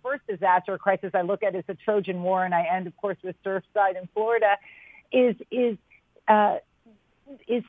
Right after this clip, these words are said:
to look at the connective tissue amongst all these different disasters and say, "Hey, why are we always so surprised, and why are we always sort of like,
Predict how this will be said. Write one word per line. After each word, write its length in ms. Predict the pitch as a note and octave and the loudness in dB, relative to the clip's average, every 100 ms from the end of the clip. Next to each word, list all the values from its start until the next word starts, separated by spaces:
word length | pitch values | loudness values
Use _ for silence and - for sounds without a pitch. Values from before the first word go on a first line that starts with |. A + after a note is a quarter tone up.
| - | -6
to 80 | |
look 280 | A#3 A3+ D#4 | -2 0 -2
at 80 | - | -2
the 80 | A3+ | -4
connective 460 | - G#3+ A3 F#3+ - - | -2 -4 -4 -8 -12 -8
tissue 540 | D4+ - D#3 F#2+ E2+ - - _ - | -8 -6 -8 -8 -12 -18 -20 _ 4
amongst 340 | G#3 G#3 G3+ - | 6 6 4 4
all 180 | A#3 A3 | 4 6
these 200 | G#3+ - _ | 0 -4 _
different 640 | F#3+ G3 - F#3 F3 - | -4 -4 -6 -6 -6 -4
disasters 680 | F#3 F#3 G3+ B3+ A#3+ D#3+ D#3 | -8 -2 0 0 -4 -6 -6
and 100 | F3+ | -6
say, 160 | F3+ F3+ | -4 -4
"Hey, 220 | G#3+ D#4+ | -2 -2
why 300 | G#3+ C4+ F4 | 2 2 2
are 100 | F4+ | 2
we 340 | B3+ B3+ B3 - | 0 -2 -2 4
always 300 | A3 A#3 A#3 - | 6 6 4 0
so 140 | G#3 - | -2 -2
surprised, 480 | - G#3 G#3+ G3 | -6 0 2 2
and 100 | F3 | -4
why 160 | F#3+ G#3+ | 0 0
are 120 | A#3+ | 0
we 120 | A#3 | 0
always 220 | G#3 G3 G3 | 0 0 -6
sort 120 | G3 | -8
of 80 | F#3 | -4
like, 160 | E3+ | -2